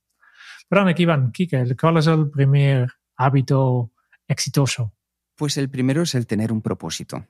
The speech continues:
Speaker 2: como hacemos en nuestro curso online o en nuestros talleres, que nos fijamos mucho en este aspecto. ¿Por qué? Porque, entre otras cosas, nos ayuda a fijar metas. Entonces, simplemente coge un boli y un papel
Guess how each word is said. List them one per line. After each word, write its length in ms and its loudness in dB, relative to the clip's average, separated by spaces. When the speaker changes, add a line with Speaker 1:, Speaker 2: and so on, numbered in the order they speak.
Speaker 2:
como 340 -6
hacemos 440 -4
en 120 0
nuestro 360 -6
curso 300 -8
online 440 -2
o 20 0
en 100 0
nuestros 380 -8
talleres, 640 -4
que 400 -8
nos 320 -8
fijamos 580 -4
mucho 260 -4
en 60 -2
este 200 -8
aspecto. 540 -8
¿Por 220 -4
qué? 300 -2
Porque, 340 -4
entre 200 0
otras 300 -2
cosas, 380 -6
nos 220 -6
ayuda 540 -6
a 120 -14
fijar 400 -10
metas. 500 -12
Entonces, 280 2
simplemente 560 2
coge 260 0
un 160 4
boli 460 4
y 80 2
un 100 2
papel 400 -4